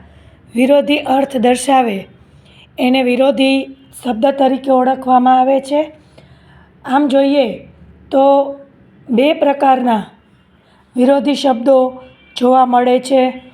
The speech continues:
મૂળ શબ્દ કરતાં તદ્દન અલગ. કેવો? તો કે મૂળ શબ્દ કરતાં તદ્દન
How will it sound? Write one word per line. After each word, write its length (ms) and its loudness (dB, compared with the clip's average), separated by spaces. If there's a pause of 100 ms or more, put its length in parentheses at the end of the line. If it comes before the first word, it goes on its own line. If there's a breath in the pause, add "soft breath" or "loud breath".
(220 loud breath)
મૂળ 320 2
શબ્દ 320 -2
કરતાં 580 0
તદ્દન 440 0
અલગ. 360 -2 (680)
કેવો? 480 0 (220)
તો 100 -6
કે 160 -2
મૂળ 480 2 (1400 soft breath)
શબ્દ 480 -2
કરતાં 640 0 (1500 soft breath)
તદ્દન 580 0